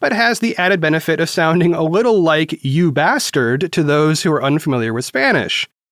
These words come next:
Anyway, the smart spending angle here is that Castro spent just two thousand seven hundred and seventy-five dollars to air this ad several times throughout the day on Wednesday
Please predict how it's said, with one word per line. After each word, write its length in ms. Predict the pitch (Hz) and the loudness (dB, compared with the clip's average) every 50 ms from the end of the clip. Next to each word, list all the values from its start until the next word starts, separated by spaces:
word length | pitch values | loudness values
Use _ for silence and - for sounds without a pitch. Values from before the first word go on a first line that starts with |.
| _ _ - | _ _ -4
Anyway, 400 | - 302 302 277 233 202 185 185 | -2 -2 0 2 2 2 2 2
the 60 | 175 180 | 0 -2
smart 320 | - - 269 277 302 294 | -4 -2 -2 -2 -2 -2
spending 280 | - - 247 240 233 220 202 | -2 -2 0 0 2 2 2
angle 220 | 190 190 185 185 | 2 2 0 0
here 200 | 151 180 165 156 | 0 0 0 0
is 80 | 156 151 | 0 -2
that 80 | - | -4
Castro 460 | 175 - 214 202 214 208 - 226 208 190 | -4 -2 -2 0 0 0 0 -2 -2 -2
spent 280 | - - 190 185 170 | 0 0 0 0 0
just 320 | - 196 175 165 - - - | 0 0 0 0 0 -4 -8
two 280 | - - 240 254 277 | -4 -2 0 0 0
thousand 580 | - 226 208 196 214 220 214 - 226 220 214 196 | 0 0 0 2 2 2 0 0 0 -2 -2 -2
seven 320 | - 208 190 185 208 214 | 0 0 0 2 2 0
hundred 340 | - 165 196 196 185 196 190 | 0 2 0 2 2 0 0
and 140 | 190 190 170 | 0 0 0
seventy-five 680 | - 190 180 170 185 185 180 - 180 175 170 175 165 | 0 0 0 0 0 -2 -2 -2 -2 0 0 0 0
dollars 600 | 170 190 214 247 240 214 185 170 175 175 - - | 2 2 2 2 2 2 2 2 2 0 -2 -2
to 120 | - 196 - - | -4 -4 -4 -2
air 280 | 175 165 165 175 185 175 | -2 0 2 2 2 2
this 240 | 185 190 185 - - - | 0 -2 -2 -4 -4 -4
ad 440 | 220 214 208 185 160 160 160 160 156 - | -2 0 2 2 2 2 0 0 -2 -8
several 520 | - - - 170 175 196 196 226 240 247 | -8 -2 0 0 2 2 2 0 0 0
times 540 | 240 - - 202 190 175 151 156 160 165 - | -2 -2 0 0 2 2 2 2 0 0 -2
throughout 360 | - - 135 135 147 147 - | -2 0 0 2 2 0 0
the 40 | 143 | -4
day 400 | 147 170 240 226 196 180 175 160 | -4 -2 0 2 2 2 2 0
on 320 | 139 143 139 139 139 139 | 0 0 0 0 0 0
Wednesday 720 | 135 175 214 262 269 247 - - 131 117 113 113 123 139 | 0 0 0 0 0 -2 -2 -2 -2 0 0 0 0 -2